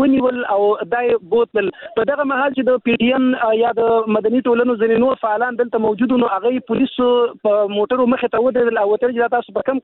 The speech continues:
قانون باندې نیسئ؟ دوی خو هم یو پوره امنه مظاهرې دپاره راغلي، لکه څنګه چې د کشمیر سره یووالي دپاره مظاهره ده، دغه شانتې دوی هم راغلي دي. خو پولیسو ورته دا خبره کوله چې تاسو صبر وکئ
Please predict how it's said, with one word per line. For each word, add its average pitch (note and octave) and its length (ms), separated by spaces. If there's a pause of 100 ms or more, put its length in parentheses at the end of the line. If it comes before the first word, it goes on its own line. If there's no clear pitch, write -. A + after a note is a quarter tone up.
قانون A#3 300
باندې G#3 260
نیسئ؟ - 640
دوی C#4+ 160
خو C#4+ 80
هم B3+ 100
یو B3 140
پوره A#3+ 200
امنه C4 200
مظاهرې A3+ 480
دپاره A3+ 300
راغلي، A#3+ 320
لکه A3 180
څنګه B3 240
چې A#3 140
د - 100
کشمیر A#3+ 320
سره A3+ 160
یووالي B3 360
دپاره A#3 320
مظاهره A3 360
ده، - 80 (340)
دغه C4+ 200
شانتې A#3 260
دوی C#4+ 220
هم C4+ 160
راغلي A#3 400
دي. B3 40 (300)
خو A3 220
پولیسو D4 320
ورته C4 180
دا - 160
خبره C4 260
کوله C4 240
چې A#3 280
تاسو B3+ 260 (340)
صبر B3 300
وکئ C4+ 260